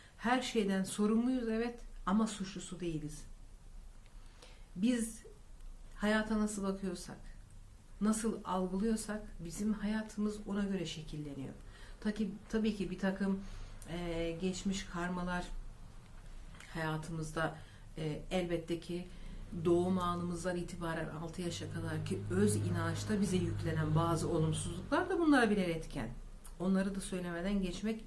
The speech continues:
biraz eksik olur, yanlış olur tabii ki. Sadece hani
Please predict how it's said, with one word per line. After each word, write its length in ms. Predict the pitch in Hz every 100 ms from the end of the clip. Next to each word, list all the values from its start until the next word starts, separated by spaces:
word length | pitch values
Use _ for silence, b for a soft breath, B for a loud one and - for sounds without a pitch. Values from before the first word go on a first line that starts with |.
| -
biraz 280 | 165 185 180
eksik 360 | 170 - - 180
olur, 220 | 156 151
yanlış 400 | 160 170 185 -
olur 160 | 135 135
tabii 260 | 143 135 139
ki. 60 | -
Sadece 580 | - 175 160 156 165 B B B B -
hani 260 | 170 165